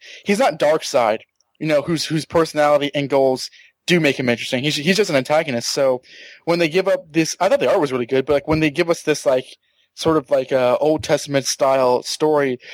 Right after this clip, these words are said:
that goes from page to page to page, kind of listing things, and then out of nowhere, there's this warrior character who, you know, can't be killed, and we have no information on her. It kind of dead, dead ends any interest we might have had on Trigon, because it's like,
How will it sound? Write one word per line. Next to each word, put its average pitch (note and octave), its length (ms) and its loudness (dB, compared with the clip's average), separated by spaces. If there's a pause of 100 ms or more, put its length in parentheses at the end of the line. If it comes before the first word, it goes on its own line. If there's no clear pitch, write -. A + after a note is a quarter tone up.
(180)
that C#3 120 -2
goes D#3 220 0
from C#3 160 -2
page - 260 0
to - 80 -4
page C#3+ 220 0
to - 60 -12
page, C#3 280 0
kind D3 160 2
of B2+ 80 -4
listing C#3+ 260 0
things, D3+ 320 -2
and D3 80 0
then D#3 200 2 (280)
out F#3+ 160 2
of F3 140 0
nowhere, D3+ 640 2 (280)
there's D#3+ 180 0
this C#3+ 140 -6
warrior D#3 440 2
character C3+ 580 0
who, B2+ 300 -2
you C3 120 -4
know, B2 160 2
can't D3+ 240 -2
be C3+ 120 -8
killed, C3 440 0 (480)
and F#3 100 2
we G#3+ 60 2
have F3+ 100 0
no F3 260 0
information E3 540 0
on F#3+ 100 -2
her. G3+ 220 0 (1200)
It F3 60 0
kind A3 220 0
of E3+ 60 -12
dead, F#3+ 360 0
dead F3+ 220 0
ends E3+ 260 -2
any D#3 160 0
interest D3+ 320 -4
we C3 120 -6
might C#3+ 120 2
have D#3+ 100 -2
had C3 180 0
on B2 120 2
Trigon, B2 320 0
because B2 360 0
it's - 100 -12
like, B2+ 180 0